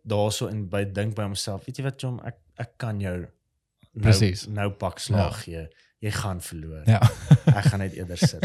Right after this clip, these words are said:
Speaker 1: Ek wil daai mentaliteit hê,
Speaker 2: Ja,
Speaker 1: daai
Speaker 2: ek
Speaker 1: van,
Speaker 2: verstaan,
Speaker 1: "Ek weet
Speaker 2: ja.
Speaker 1: ek gaan vir jou opdonder,
Speaker 2: Ja.
Speaker 1: maar, maar
Speaker 2: Ja,
Speaker 1: nee,
Speaker 2: ek,
Speaker 1: nee,
Speaker 2: ek,
Speaker 1: ek kan nie,
Speaker 2: ek
Speaker 1: ek is nie 'n
Speaker 2: dink,
Speaker 1: fighter nie."
Speaker 2: ek dink as 'n mens so iets kan doen waar jy, jy hoef nie noodwendig te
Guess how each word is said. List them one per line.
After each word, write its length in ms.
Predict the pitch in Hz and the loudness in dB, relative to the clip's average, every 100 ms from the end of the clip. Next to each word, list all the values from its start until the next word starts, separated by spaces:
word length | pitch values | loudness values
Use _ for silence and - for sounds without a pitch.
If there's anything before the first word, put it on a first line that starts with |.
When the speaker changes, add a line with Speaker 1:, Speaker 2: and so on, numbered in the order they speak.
| 127 | 0
Speaker 1:
Ek 120 | 139 | 2
wil 140 | 190 | 2
daai 240 | 127 113 113 | 2 2 2
mentaliteit 680 | 107 104 98 98 104 90 98 | 0 -2 -4 -4 -4 -4 -4
hê, 40 | |
Speaker 2:
Ja, 40 | 98 104 | 2 4
Speaker 1:
daai 120 | 101 107 | 4 2
Speaker 2:
ek 60 | |
Speaker 1:
van, 120 | - | -4
Speaker 2:
verstaan, 140 | 104 120 | -4 -2
Speaker 1:
"Ek 60 | 147 | 0
weet 120 | 185 | 2
Speaker 2:
ja. 60 | |
Speaker 1:
ek 60 | 180 | 2
gaan 160 | 139 117 | 2 -2
vir 120 | 107 | -4
jou 240 | 98 92 - _ _ _ _ _ _ - | -6 -6 -14 _ _ _ _ _ _ -16
opdonder, 520 | - 98 95 82 80 71 | -6 -4 -2 -4 -8 -14
Speaker 2:
Ja. 60 | 85 | -14
Speaker 1:
maar, 300 | 87 87 82 _ _ _ - - - - - - | -12 -14 -16 _ _ _ -20 -20 -18 -16 -10 8
maar 120 | 131 | 12
Speaker 2:
Ja, 60 | |
Speaker 1:
nee, 100 | 151 | 12
Speaker 2:
ek, 220 | 107 92 98 | 10 6 4
Speaker 1:
nee, 320 | 123 135 135 127 | 6 6 6 4
Speaker 2:
ek, 80 | 120 | 4
Speaker 1:
ek 100 | 120 | 2
kan 120 | 107 | 2
nie, 60 | 170 | 2
Speaker 2:
ek 60 | |
Speaker 1:
ek 60 | 104 | 4
is 60 | |
nie 60 | 196 | 4
'n 20 | |
Speaker 2:
dink, 100 | 214 | 4
Speaker 1:
fighter 260 | 104 90 87 | 2 -2 -4
nie." 80 | 85 | -2
Speaker 2:
ek 60 | 185 | 2
dink 160 | 196 | 4
as 160 | 180 180 | 4 6
'n 60 | |
mens 220 | 170 160 - | 8 6 6
so 120 | 160 | 6
iets 160 | 156 - | 6 6
kan 180 | 120 | 6
doen 200 | 107 110 | 8 8
waar 140 | 107 104 | 10 10
jy, 420 | 104 101 98 92 - _ _ _ _ _ _ - - _ _ - - | 10 8 6 2 -4 _ _ _ _ _ _ -20 -20 _ _ -20 0
jy 80 | 113 | 4
hoef 80 | 107 | 8
nie 60 | 135 | 8
noodwendig 440 | 131 107 110 117 | 8 10 8 8
te 460 | - 110 104 101 | 6 4 6 4